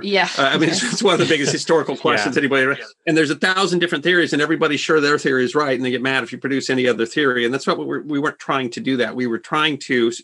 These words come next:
Speaker 2: show that there are various different theories from people that include those theories, 'cause there's, there is, you know, temporally, just the fact that, you know, the, the time connection between the two is,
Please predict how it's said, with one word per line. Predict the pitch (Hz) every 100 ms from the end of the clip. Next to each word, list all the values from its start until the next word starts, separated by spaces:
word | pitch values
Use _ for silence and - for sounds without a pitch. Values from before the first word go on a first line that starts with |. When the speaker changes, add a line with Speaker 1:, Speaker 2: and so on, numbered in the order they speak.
| -
Speaker 2:
show | - 185 147 110 113
that | 139 127
there | 143
are | 147 139
various | 131 156 147 -
different | 147 131 127
theories | 175 175 135 127 -
from | 135 117
people | 123 123 127
that | 120 123
include | 120 - 147
those | 135 -
theories, | - 127
'cause | - 165
there's, | 175 -
there | 170 165
is, | 208 165 -
you | 147
know, | 120 -
temporally, | 269 247 110 104
just | 123 143
the | 165
fact | 160 156
that, | 139 120
you | 139
know, |
the, | 120 123
the | 131
time | 120 - 165 156
connection | 151 151 -
between | 131 - 135
the | 117
two | - 156
is, | 120